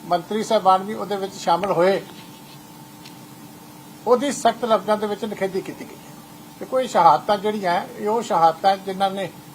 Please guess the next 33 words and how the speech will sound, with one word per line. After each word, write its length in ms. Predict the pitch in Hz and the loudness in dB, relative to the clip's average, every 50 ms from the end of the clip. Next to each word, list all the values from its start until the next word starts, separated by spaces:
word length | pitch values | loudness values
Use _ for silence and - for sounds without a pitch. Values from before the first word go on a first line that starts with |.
| - - - - - - - - - - - - - - | -20 -20 -20 -20 -20 -20 -20 -20 -18 -18 -18 -16 -6 -2
ਦੁਨੀਆ 300 | 175 185 196 220 240 247 | -2 0 2 2 4 4
ਨੂੰ 120 | 247 269 240 | 4 4 0
ਇੱਕ 140 | 220 - | 0 2
ਵਾਰੀ 140 | 226 220 226 | 2 2 2
ਹਿਲਾ 240 | 185 190 196 165 147 | 4 6 8 8 6
ਕੇ 160 | - - 180 | 6 4 -2
ਰੱਖ 160 | 170 139 - | -2 -2 -4
ਦਿੱਤਾ 220 | - 131 - - 123 | -6 -14 -14 -14 -14
ਸੀ। 160 | - - - - - - - - - - - - - - - - - - - - - - - - - - - - - - - - 151 | -16 -16 -18 -18 -20 -20 -20 -20 -20 -20 -20 -20 -20 -20 -20 -20 -20 -20 -20 -20 -20 -20 -20 -20 -20 -20 -20 -20 -20 -20 -14 -10 -8
ਗੁਰੂ 120 | 170 180 | -8 -8
ਤੇਗ 300 | 175 - 185 180 190 180 | -6 -4 -4 -2 -2 -2
ਬਹਾਦਰ 320 | 175 185 180 175 185 180 - - | 0 0 0 0 0 -4 -2 0
ਸਾਹਿਬ 260 | 185 180 185 180 175 | 0 0 0 0 -2
ਦੀ 180 | 196 190 165 - - - - - - - - - - - - - - - - - - | -4 -4 -4 -6 -10 -16 -20 -20 -20 -20 -20 -20 -20 -20 -20 -20 -20 -20 -6 2 4
ਆਪਣੀ 340 | 180 185 - - 202 226 240 226 | 4 4 4 2 -2 -4 -2 0
ਧਰਮ 320 | 233 220 175 160 156 160 | 2 2 2 2 0 -4
ਦੀ 200 | 170 202 202 - - - - 202 | -4 -4 -4 -4 -6 -10 -10 -4
ਆਜ਼ਾਦੀ 360 | 175 180 180 175 170 208 208 | 2 2 2 2 2 0 2
ਵਾਸਤੇ 360 | 196 190 175 - - 220 202 | 4 4 2 2 0 -6 -6
ਸ਼ਹਾਦਤ, 420 | 165 175 170 170 160 156 190 190 - - - - - - - - - - - - - - - - - - - - - - - - - - | -2 2 2 2 2 2 0 -6 -6 -8 -20 -20 -20 -20 -20 -20 -20 -20 -20 -20 -18 -18 -18 -18 -20 -20 -20 -20 -20 -20 -20 -18 -10 -8
ਉਹਨਾਂ 200 | 196 202 208 208 | -2 0 0 2
ਦੇ 120 | 196 208 190 | 2 2 6
ਨਾਲ 200 | 190 185 196 190 190 - | 6 6 6 6 4 2
ਭਾਈ 200 | 180 170 175 180 175 170 | 2 2 2 0 -4 -2
ਮਤੀ 320 | 170 180 175 - 214 214 | -2 -2 -2 -2 -4 2
ਦਾਸ, 360 | 185 202 196 196 208 190 - - - | 6 10 10 10 10 6 2 -2 -2
ਭਾਈ 220 | 175 165 175 175 | 0 0 0 -2
ਸਤੀ 320 | 165 - 180 175 - 202 196 | -4 -4 -4 -4 -4 -6 0
ਦਾਸ, 260 | 180 202 196 202 175 - - | 4 6 6 6 4 0 -2
ਭਾਈ 300 | 196 165 175 180 160 - - - - - - - - - - - | 0 0 0 0 -2 -4 -8 -18 -20 -20 -20 -20 -20 -14 -4 0
ਦਿਆਲਾ 300 | 170 170 170 180 202 202 | 0 2 4 4 4 2
ਜੀ 140 | 196 214 | 2 -2
ਦੀ 220 | 190 196 226 202 | -6 -4 -4 -6